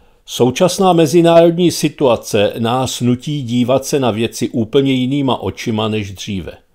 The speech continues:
Začali jsme jinak posuzovat fakta, jsme indoktrinováni zcela opačnými hodnotami, všude jsou nahrazována fakta a historické reálie.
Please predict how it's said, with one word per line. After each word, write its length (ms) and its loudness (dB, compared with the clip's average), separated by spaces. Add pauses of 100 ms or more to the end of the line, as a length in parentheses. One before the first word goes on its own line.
(600)
Začali 580 0
jsme 200 -2
jinak 360 0
posuzovat 680 0
fakta, 640 -4 (320)
jsme 320 -2
indoktrinováni 1160 2
zcela 400 0
opačnými 600 -4
hodnotami, 720 -4 (380)
všude 400 2
jsou 240 2
nahrazována 840 2
fakta 460 -4
a 180 -4
historické 920 -4
reálie. 560 -2